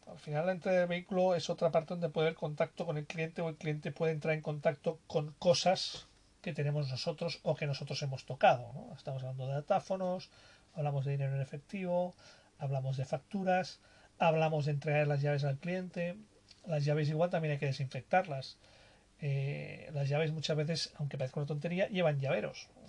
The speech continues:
Eh, ¿ya será necesario que el cliente nos deje la llave con el llavero? Pues igual no, ¿no?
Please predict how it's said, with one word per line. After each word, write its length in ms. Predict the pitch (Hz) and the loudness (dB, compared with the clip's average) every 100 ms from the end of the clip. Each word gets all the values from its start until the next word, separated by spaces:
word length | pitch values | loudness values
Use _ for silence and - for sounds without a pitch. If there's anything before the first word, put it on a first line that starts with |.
| - - - - 147 78 | -20 -20 -20 -18 -16 -12
Eh, 160 | 151 135 | -6 0
¿ya 140 | 147 | 4
será 240 | 156 175 180 | 4 2 2
necesario 420 | 156 147 156 185 | 2 2 0 0
que 80 | 185 | -4
el 80 | 151 | -4
cliente 320 | 147 147 151 | -4 -2 -2
nos 160 | 135 | -2
deje 240 | 143 - 135 | -2 -2 -2
la 100 | 135 | 0
llave 220 | 135 135 | 0 0
con 140 | 131 | 0
el 100 | 131 | -2
llavero? 380 | 127 120 139 - - - | -2 -2 -4 -4 -12 -16
Pues 200 | 143 - | -12 -12
igual 340 | - 135 131 | -6 -4 -4
no, 140 | 135 117 | -4 -6
¿no? 180 | 123 | -10